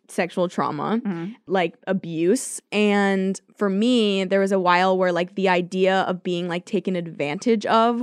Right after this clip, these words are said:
Speaker 1: was,
Speaker 2: Right.
Speaker 1: was s-, hot to me. And,
Speaker 2: Yeah.
Speaker 1: and I don't, I didn't like that. And it felt wrong. And so then I was like, "Okay, well, this comes from my trauma."
Speaker 2: Right. Which is probably very true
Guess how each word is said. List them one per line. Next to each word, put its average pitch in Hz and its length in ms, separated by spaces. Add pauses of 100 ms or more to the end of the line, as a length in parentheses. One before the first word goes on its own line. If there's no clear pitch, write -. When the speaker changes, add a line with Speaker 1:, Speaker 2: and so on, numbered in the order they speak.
Speaker 1:
was, 190 180
Speaker 2:
Right. 170 240 (640)
Speaker 1:
was 196 380 (280)
s-, - 260
hot 196 340
to 302 100
me. 269 360
And, 196 260
Speaker 2:
Yeah. - 40 (120)
Speaker 1:
and 208 160
I 196 100
don't, 254 280
I 220 80
didn't 185 320
like 160 260
that. 254 240
And 208 140
it - 100
felt 196 420
wrong. 165 680
And 202 180
so - 120
then 202 140
I 202 80
was 202 120
like, 220 100
"Okay, 247 180
well, 208 160
this 208 340 (120)
comes 190 320
from 175 180
my 156 180
trauma." 175 560
Speaker 2:
Right. 208 280 (100)
Which 202 200
is 208 140
probably 208 400
very 175 400
true - 340